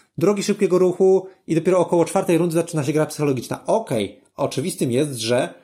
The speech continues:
on by chciał uciec tędy, ale on wie, że to jest najlepsze, więc pytanie, czy da się osaczyć tam, czy zrobi jakąś zmyłę, ale zmyły są ryzykowne, bo jak pójdzie tam,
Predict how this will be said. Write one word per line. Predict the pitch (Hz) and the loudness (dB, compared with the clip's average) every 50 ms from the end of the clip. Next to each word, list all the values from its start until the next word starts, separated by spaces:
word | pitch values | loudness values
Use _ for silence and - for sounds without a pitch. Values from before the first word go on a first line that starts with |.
| _ _ _ _ _ _ | _ _ _ _ _ _
on | 131 143 185 208 | -2 -2 0 -2
by | 202 | -4
chciał | - - 165 | -2 -2 -2
uciec | 143 131 - 131 - | -2 -2 -4 -4 -2
tędy, | - 147 107 98 98 107 127 160 - - | -4 -4 -4 -2 0 0 0 -2 -2 -6
ale | - 120 123 - | -4 -4 -4 -4
on | - 131 110 104 | -4 -6 -6 -2
wie, | 120 127 113 | -2 -2 -2
że | 98 95 98 98 95 95 95 98 101 98 95 | -2 -4 -4 -4 -4 -4 -4 -4 -6 -6 -8
to | - 110 | -10 -10
jest | 101 - | -8 -6
najlepsze, | 113 104 101 101 101 - - 143 151 | -6 -6 -6 -6 -8 -6 -6 -4 -4
więc | 135 120 117 120 127 147 175 190 185 - - - _ _ _ _ _ _ _ _ | -2 -2 0 0 0 -2 -2 -2 -4 -6 -8 -8 _ _ _ _ _ _ _ _
pytanie, | - 127 - 156 175 202 220 214 | -8 -4 -2 -2 0 0 -2 -2
czy | - 214 220 208 | -2 -2 0 2
da | 202 190 | 0 0
się | - - 196 | 2 0 0
osaczyć | 180 - 190 - - - - | 0 0 -2 -4 -4 -8 -12
tam, | _ - 120 113 131 175 | _ -6 -4 -2 -4 -4
czy | 170 - 165 | -4 -4 -2
zrobi | 135 131 123 127 | -2 0 0 0
jakąś | 151 156 180 180 160 | 0 0 0 -2 0
zmyłę, | 180 196 190 147 127 - | 0 0 0 0 0 -2
ale | 113 107 110 | -2 -4 -4
zmyły | 110 113 123 131 | -2 0 -2 0
są | 127 135 135 | 0 0 0
ryzykowne, | 147 147 160 165 - 175 160 127 117 110 104 98 | 0 0 -2 -2 0 0 0 0 -2 -4 -4 -6
bo | 90 92 110 117 135 147 | -4 -2 0 0 2 2
jak | 147 139 131 - - - | 0 0 -2 -4 -8 -6
pójdzie | - 160 151 127 123 | -4 -4 -2 -2 -2
tam, | - 120 113 113 127 156 165 | -2 -2 -2 -2 -2 -4 -6